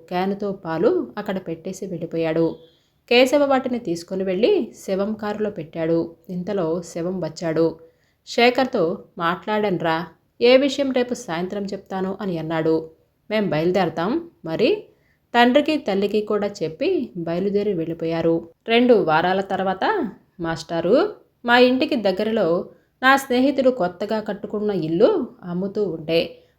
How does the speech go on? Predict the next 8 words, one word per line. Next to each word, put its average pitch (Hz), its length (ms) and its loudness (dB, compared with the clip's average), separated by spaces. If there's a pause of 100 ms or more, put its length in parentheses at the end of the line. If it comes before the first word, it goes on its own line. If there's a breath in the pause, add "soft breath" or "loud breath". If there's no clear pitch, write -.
(120)
మా 247 100 8
బ్యాంకులో 247 420 4
లోన్ 185 320 2
తీసుకొని 190 760 -6
నేను 175 300 -2
కొన్నాను. 165 600 -2 (540)
ఇంటికి 247 360 2
ఇంకా 185 500 0